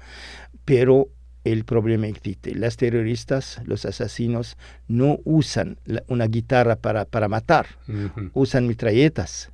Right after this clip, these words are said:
Speaker 1: pistolas, granadas, bombas. Y por eso tenemos como sociedad, eh, eh, eh, encontrar una solución para limitar y reglamentar la, eh, el uso de las armas.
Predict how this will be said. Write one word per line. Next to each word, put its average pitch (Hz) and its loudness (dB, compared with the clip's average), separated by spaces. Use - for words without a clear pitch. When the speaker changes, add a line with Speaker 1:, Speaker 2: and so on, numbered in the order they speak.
Speaker 1:
pistolas, 135 0
granadas, 123 0
bombas. 127 2
Y 117 0
por 107 -4
eso 117 0
tenemos 104 -4
como 98 -6
sociedad, 104 -4
eh, 98 -4
eh, - -12
eh, 98 -6
encontrar 117 -2
una 110 -2
solución 101 -4
para 110 0
limitar 110 0
y 98 -2
reglamentar 98 -4
la, 92 -4
eh, 98 -6
el 104 -2
uso 101 -6
de 95 -6
las 90 -10
armas. - -14